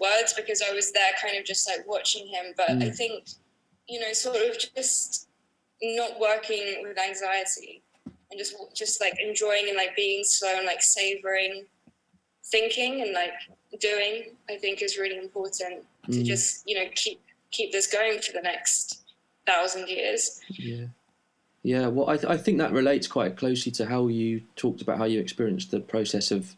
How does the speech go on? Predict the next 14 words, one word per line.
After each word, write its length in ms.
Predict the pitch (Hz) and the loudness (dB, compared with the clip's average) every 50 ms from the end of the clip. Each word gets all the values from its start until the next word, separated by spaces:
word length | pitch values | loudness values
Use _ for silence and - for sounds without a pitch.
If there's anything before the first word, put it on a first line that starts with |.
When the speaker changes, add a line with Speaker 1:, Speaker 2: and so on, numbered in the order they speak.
| _ _ _ _ _ _ _ _ _ _ _ _ _ | _ _ _ _ _ _ _ _ _ _ _ _ _
Speaker 2:
making 360 | - 120 113 104 - 110 107 98 | 0 0 2 2 2 0 0 2
paintings 500 | 127 131 135 127 123 - 98 95 92 95 | 2 2 2 4 4 4 2 2 2 2
too. 440 | - - 131 120 104 98 92 92 92 - - - | 2 4 4 6 6 4 4 2 -2 -8 -10 -4
And 160 | - 113 117 | -2 0 2
it, 200 | 113 - - - - - | 2 0 -2 -6 -8 -6
and, 160 | - 117 117 | -2 -2 0
and 160 | - 113 127 120 | 0 0 0 0
it 80 | - | 2
sounds 340 | - - 143 143 143 139 131 | 2 2 2 4 4 4 2
like 120 | 123 - | 2 2
maybe 480 | - 113 113 113 98 110 110 107 101 95 - - _ _ _ _ _ _ _ _ _ _ _ _ _ _ _ _ _ _ _ - | 4 4 4 4 4 4 2 2 2 -2 -6 -16 _ _ _ _ _ _ _ _ _ _ _ _ _ _ _ _ _ _ _ 2
the 180 | 127 117 113 | 4 4 6
end 320 | 117 117 117 113 110 95 - | 6 4 4 2 2 0 0
point 360 | - 117 110 107 101 95 | 0 2 2 2 2 0